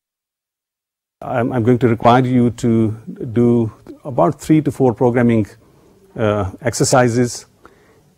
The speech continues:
And the purpose of the programming exercises is going to be to make sure that whatever algorithms and concepts we cover in class,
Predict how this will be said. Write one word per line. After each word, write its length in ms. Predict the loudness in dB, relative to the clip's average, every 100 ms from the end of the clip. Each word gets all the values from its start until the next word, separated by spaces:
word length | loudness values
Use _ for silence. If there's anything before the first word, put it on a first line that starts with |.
| _ _ _ _ 0
And 100 | 0
the 80 |
purpose 460 | 4 4 6 6 6
of 180 | 4 2
the 80 | 2
programming 420 | 4 6 4 4
exercises 760 | 0 -2 2 4 4 2 0
is 160 | -2 -2
going 240 | 2 2
to 100 | 0
be 360 | 0 2 2 -2 -8 -20 -20 -20 _ _ _
to 220 | -2 0 2
make 260 | 2 0
sure 500 | 0 2 4 4 2 -6 -18 -20 _
that 340 | -20 -2 0 2
whatever 680 | 0 -2 -2 0 4 4 2 -4 -4
algorithms 640 | -2 0 0 2 0 0
and 120 | -2
concepts 720 | -2 -4 -4 -2 -2 -2 -12 -18 _ _ _ -6
we 120 | -4
cover 280 | 0 2 4
in 160 | 4 4
class, 500 | 4 4 2 -2